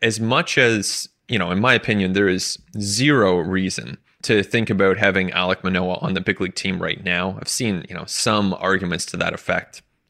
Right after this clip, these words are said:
I just think, no, not ready. Let him pitch above low A first, and then we can talk about the major leagues. But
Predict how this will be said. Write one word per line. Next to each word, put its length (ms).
I 40
just 220
think, 240
no, 340
not 200
ready. 380
Let 220
him 120
pitch 260
above 300
low 240
A 180
first, 540
and 160
then 120
we 100
can 100
talk 220
about 220
the 60
major 280
leagues. 260
But 220